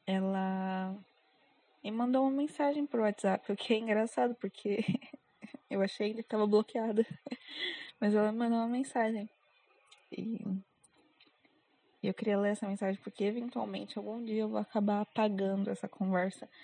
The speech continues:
E eu não queria perder o que tá escrito aqui. Então eu vou ler a mensagem que ela me mandou e vou tentar lembrar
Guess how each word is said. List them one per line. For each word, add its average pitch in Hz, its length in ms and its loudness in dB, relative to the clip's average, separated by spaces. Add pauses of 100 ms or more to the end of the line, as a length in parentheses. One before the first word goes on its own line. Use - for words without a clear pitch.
(840)
E 180 400 -2 (540)
eu 214 100 6
não 202 120 4
queria 202 280 0
perder 190 560 0 (720)
o - 40 -20
que - 120 -20
tá 214 100 -2
escrito 208 400 -2
aqui. 202 380 -4 (460)
Então 196 340 -2
eu 190 80 -4
vou 208 240 2
ler 214 260 0
a 214 60 -2
mensagem 208 520 -2
que 214 120 -4
ela 202 120 -2
me 202 120 -2
mandou 196 340 0
e 196 40 0
vou 202 140 -4
tentar 226 300 -6
lembrar 226 500 0